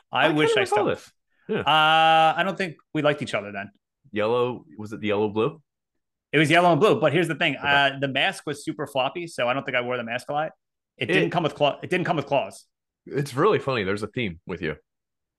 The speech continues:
Speaker 1: What, like the floppy thing?
Speaker 2: <laughs> Yeah, yeah, yeah. Yeah, floppy.
Speaker 1: Um, so
Speaker 2: Is
Speaker 1: yeah,
Speaker 2: that your
Speaker 1: it
Speaker 2: nickname back in high school?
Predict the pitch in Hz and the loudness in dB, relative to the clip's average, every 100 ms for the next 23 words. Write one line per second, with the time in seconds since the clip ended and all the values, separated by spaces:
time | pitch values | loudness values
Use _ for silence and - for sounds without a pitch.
0 | _ 151 139 127 131 123 120 131 127 151 | _ -4 -2 -2 -6 -8 -8 -6 -4 -2
1 | 156 151 - 170 185 143 120 120 120 143 | -4 -4 -10 -2 0 2 0 -2 -2 0
2 | 135 110 - 180 139 110 107 90 123 113 | -2 -2 -12 -8 -6 -2 0 0 -2 -6
3 | _ _ 143 151 147 143 - _ _ _ | _ _ 2 4 2 -4 -14 _ _ _
4 | _ _ - 180 175 139 214 185 262 262 | _ _ -4 0 2 2 2 0 -2 -4
5 | 190 139 143 139 - - - 127 - - | -2 -2 -2 -4 -6 -10 -6 -6 -6 -6
6 | 359 359 | -6 -6